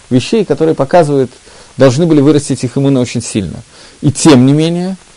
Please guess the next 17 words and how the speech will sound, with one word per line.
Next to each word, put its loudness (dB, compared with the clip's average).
в -20
тот 2
момент, 0
когда 2
Ам 0
Исраэль 0
получает 0
приказ -2
войти 0
в 0
море, 2
они 0
не 0
решились -6
сразу -2
это -8
сделать. -10